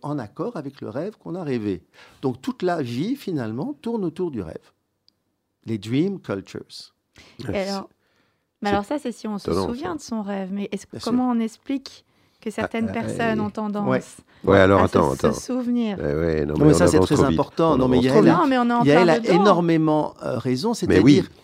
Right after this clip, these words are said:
Speaker 3: Mais on avance trop vite.
Speaker 1: euh, rêver,
Speaker 3: <laughs>
Speaker 1: ça, euh, c'est un psychanalyste, un ami à moi, un psychanalyste, Guy Marouani, qui, qui a inventé ce néologisme.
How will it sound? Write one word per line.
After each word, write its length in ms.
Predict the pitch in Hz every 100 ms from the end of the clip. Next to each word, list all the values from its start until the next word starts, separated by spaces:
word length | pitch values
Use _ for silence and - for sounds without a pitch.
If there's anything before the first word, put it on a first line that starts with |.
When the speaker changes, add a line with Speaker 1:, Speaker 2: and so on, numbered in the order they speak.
| - _ -
Speaker 3:
Mais 100 | 76
on 80 | 101
avance 220 | 233 277
trop 120 | 285 294
vite. 220 | 294 -
Speaker 1:
euh, 40 |
rêver, 840 | 151 131 214 233 160 156 180 247 359 _ _ _
Speaker 3:
<laughs> 360 | _ _ _ _
Speaker 1:
ça, 300 | - 156 156
euh, 180 | - - 143 - -
c'est 260 | - 131 135
un 80 |
psychanalyste, 600 | 131 - - 131 131 131
un 120 | 127 120
ami 380 | 117 127 127
à 60 | 107
moi, 240 | 117 120
un 60 | 104
psychanalyste, 640 | 101 - 104 107 107 107
Guy 120 | 107 120
Marouani, 560 | 117 101 107 117 123
qui, 280 | - - -
qui 160 | - 113
a 60 | 107
inventé 360 | 110 113 135
ce 140 | 117 117
néologisme. 720 | 113 110 107 131 214 175